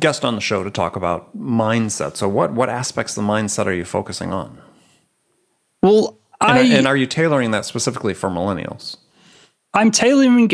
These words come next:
Speaker 2: everything, and this is why the show is, uh, pretty unique, in that I am no <laughs> sales expert or no sales guru. I, I'm in the medical device role. I was pretty good at sales,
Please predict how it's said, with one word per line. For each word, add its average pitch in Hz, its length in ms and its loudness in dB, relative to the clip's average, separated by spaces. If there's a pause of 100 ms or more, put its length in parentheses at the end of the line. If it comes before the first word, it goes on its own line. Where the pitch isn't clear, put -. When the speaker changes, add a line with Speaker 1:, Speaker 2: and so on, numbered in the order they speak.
Speaker 2:
everything, 170 440 2
and 135 100 4
this 190 140 2
is 190 140 2
why 165 320 2
the 151 100 0
show 151 320 2
is, 131 300 0 (120)
uh, 127 280 0 (160)
pretty 170 180 2
unique, 143 580 4 (220)
in 151 220 4
that - 260 -2 (160)
I 180 160 2
am 170 180 4
no 156 400 4
<laughs> - 20 -6
sales 160 460 2
expert 135 600 0
or 120 80 4
no 143 180 4
sales 143 420 2
guru. 117 440 2 (320)
I, 135 220 2
I'm 127 340 0 (260)
in - 140 2
the 143 80 6
medical 135 220 0
device 175 280 0
role. 131 240 2
I 123 80 0
was 120 120 -2
pretty 233 360 0
good 165 220 2
at 139 80 -4
sales, 117 480 0